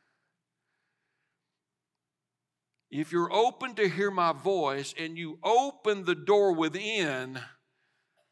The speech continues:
I will come into you and feast with you." I'll, I, matter of fact, we're gonna have, I'm the bread that came down. Jesus is the bread that came down from heaven. I am going to give you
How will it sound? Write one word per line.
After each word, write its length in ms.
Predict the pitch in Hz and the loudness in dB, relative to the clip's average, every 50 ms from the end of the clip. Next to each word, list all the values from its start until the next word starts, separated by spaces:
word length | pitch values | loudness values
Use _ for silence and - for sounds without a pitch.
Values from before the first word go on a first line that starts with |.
| _ _ - - | _ _ -4 0
I 280 | 147 175 190 196 190 | 2 4 4 4 4
will 240 | 175 160 151 139 127 | 2 2 2 2 0
come 420 | - - - 165 170 165 156 - - | -2 -6 -6 -4 -4 -4 -6 -8 -8
into 400 | 175 185 196 196 - - - 147 | -8 -6 -6 -8 -10 -8 -8 -8
you 380 | 135 127 131 135 139 147 156 - | -8 -8 -10 -10 -10 -8 -8 -10
and 180 | 131 120 117 | -12 -14 -14
feast 640 | - - - - 190 180 139 113 - - - - - _ | -18 -20 -18 -16 -14 -14 -12 -12 -12 -14 -14 -16 -18 _
with 260 | - 113 110 101 92 | -14 -14 -14 -14 -16
you." 220 | 110 107 104 98 117 | -18 -16 -12 -10 -8
I'll, 260 | 127 123 107 92 _ _ _ _ _ _ _ _ _ _ _ _ _ - | -8 -8 -10 -12 _ _ _ _ _ _ _ _ _ _ _ _ _ -12
I, 160 | - - - _ 147 139 | -12 -12 -12 _ -18 -18
matter 440 | 131 135 135 131 139 131 143 160 151 | -14 -14 -14 -14 -10 -4 -2 -2 -2
of 80 | - | -2
fact, 160 | 160 156 139 139 | -2 -6 -4 -4
we're 80 | 160 | -6
gonna 140 | 160 147 127 | -8 -6 -6
have, 340 | 131 120 - 151 143 127 - - | -6 -6 -6 -8 -12 -12 -10 -6
I'm 240 | 135 151 180 185 | -4 -4 -4 -4
the 80 | 156 160 | -6 -10
bread 360 | 135 110 151 160 156 151 139 | -10 -6 -6 -4 -4 -4 -6
that 120 | 143 135 _ | -8 -12 _
came 280 | - 151 151 147 143 | -12 -12 -12 -12 -10
down. 260 | 143 147 139 139 143 | -10 -10 -10 -10 -12
Jesus 500 | 135 - 151 190 202 190 151 175 165 165 | -12 -8 -8 -6 -6 -6 -6 -6 -6 -6
is 260 | 170 180 170 156 - - | -4 -4 -4 -4 -4 -8
the 100 | 147 135 | -10 -10
bread 400 | 120 120 143 147 147 151 139 131 | -8 -4 -4 -2 -2 -4 -4 -6
that 160 | 127 - - | -10 -10 -10
came 320 | - - 139 131 123 117 | -10 -10 -10 -10 -12 -12
down 400 | 107 117 117 127 123 117 117 117 | -10 -10 -8 -8 -8 -10 -10 -12
from 200 | - 120 113 104 | -14 -14 -14 -14
heaven. 380 | 101 113 110 98 - 90 85 85 _ - - - - - _ _ _ - | -12 -12 -14 -14 -14 -18 -20 -20 _ -20 -20 -20 -20 -20 _ _ _ -4
I 540 | 127 143 165 180 190 190 185 190 185 190 - 202 | 0 2 2 4 4 4 4 4 2 2 0 -4
am 220 | 190 160 156 156 143 | -6 -6 -6 -8 -6
going 480 | 165 165 160 160 156 156 156 151 151 | -6 -6 -4 -4 -4 -4 -4 -6 -8
to 180 | - - - 151 | -10 -10 -10 -10
give 500 | 143 123 117 143 165 170 170 165 139 143 | -12 -10 -8 -4 -2 -2 -2 -4 -6 -12
you 480 | 147 147 151 147 147 147 143 139 135 | -14 -12 -10 -10 -10 -10 -10 -12 -14